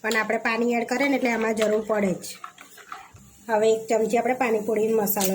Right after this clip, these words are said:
એડ કરીશું. હવે મિક્સ કરી લઈશું. હવે આપણું પાણી રેડી થઈ, ફ્રીજમાં જ મૂકવાનું.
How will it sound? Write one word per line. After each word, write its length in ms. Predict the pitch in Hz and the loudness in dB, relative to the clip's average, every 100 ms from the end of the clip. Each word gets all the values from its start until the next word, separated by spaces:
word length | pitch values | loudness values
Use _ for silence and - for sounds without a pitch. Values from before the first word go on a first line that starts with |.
| 185 | 0
એડ 100 | 175 | -2
કરીશું. 320 | 180 180 185 _ _ _ _ - - - _ _ _ 330 311 - 294 196 | -4 -6 -6 _ _ _ _ -20 -20 -20 _ _ _ -20 -18 -18 -16 -6
હવે 160 | 196 202 | -2 0
મિક્સ 200 | 208 202 - | 0 -2 -4
કરી 160 | 185 180 | -2 0
લઈશું. 340 | 185 185 359 392 - - - - - - - - - - - - - - - - - - - - - - - - _ - - _ - - - - - - - - - - | -2 -2 -4 -6 -12 -16 -20 -20 -20 -20 -18 -20 -16 -16 -14 -16 -16 -20 -20 -20 -20 -20 -20 -18 -18 -18 -20 -20 _ -20 -20 _ -20 -20 -20 -20 -20 -20 -20 -20 -20 -4
હવે 160 | 214 220 | -2 0
આપણું 240 | 214 220 254 | 2 2 2
પાણી 240 | 226 226 240 | 4 4 4
રેડી 200 | 269 330 | 4 4
થઈ, 100 | 320 | 4
ફ્રીજમાં 320 | 254 240 254 | 4 2 2
જ 80 | 233 | 2
મૂકવાનું. 460 | 208 202 185 170 | 0 0 -2 -2